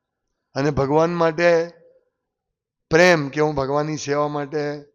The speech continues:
હું ભગવાનની સેવા કરું કે જેથી ભગવાન પ્રસન્ન થાય. તો આ કેમ છે? હ? અને આ ડેવલપ થવું જોઈએ.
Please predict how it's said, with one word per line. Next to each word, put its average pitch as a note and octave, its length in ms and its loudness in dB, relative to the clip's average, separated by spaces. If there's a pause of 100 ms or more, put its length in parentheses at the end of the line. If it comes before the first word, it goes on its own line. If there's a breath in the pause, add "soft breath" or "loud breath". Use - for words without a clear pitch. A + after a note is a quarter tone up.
(680)
હું C3 100 -4
ભગવાનની C#3+ 380 2
સેવા D3+ 260 2
કરું E3 220 0
કે E3+ 120 -4
જેથી C#3+ 200 -4
ભગવાન C3+ 320 0
પ્રસન્ન C#3 360 -6
થાય. A2+ 160 -6 (360 soft breath)
તો F3 80 -2
આ F3+ 60 0
કેમ G#3+ 340 2
છે? C#3 240 -6 (1120)
હ? A2+ 40 -16 (600)
અને C#3+ 240 -6 (160)
આ G3+ 440 2 (580)
ડેવલપ F3 340 6
થવું F3 280 -2
જોઈએ. B2 400 -6